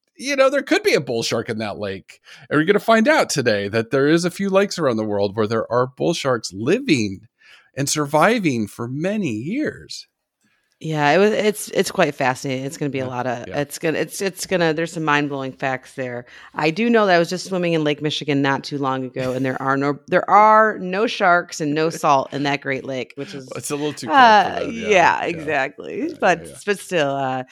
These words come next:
Speaker 1: Yeah.
Speaker 2: a lot of fun this week, uh, learning about bull sharks,
Speaker 1: Mm-hmm.
Speaker 2: and I get to dork
Speaker 1: Yeah.
Speaker 2: out about salinity and osmolarity,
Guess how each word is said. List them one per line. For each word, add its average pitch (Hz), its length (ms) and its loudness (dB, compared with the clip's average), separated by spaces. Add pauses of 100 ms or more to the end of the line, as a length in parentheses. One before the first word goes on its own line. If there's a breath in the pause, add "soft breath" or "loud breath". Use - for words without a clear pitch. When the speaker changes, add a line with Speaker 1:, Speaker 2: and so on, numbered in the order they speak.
(120)
Speaker 1:
Yeah. 127 80 -16
Speaker 2:
a 185 80 0
lot 208 180 6
of 226 80 0
fun 190 200 0
this 175 200 -10
week, 165 320 -8
uh, 147 60 -4
learning 151 260 -4
about 143 220 -4
bull 143 180 -4
sharks, 139 520 -4
Speaker 1:
Mm-hmm. 135 100 -8
Speaker 2:
and 131 500 -4
I 143 120 -2
get 147 160 -6
to 151 40 -10
dork 160 240 0
Speaker 1:
Yeah. 165 120 0
Speaker 2:
out 156 60 2
about 143 220 -2 (340 loud breath)
salinity 196 880 0
and 139 140 0
osmolarity, 170 1600 2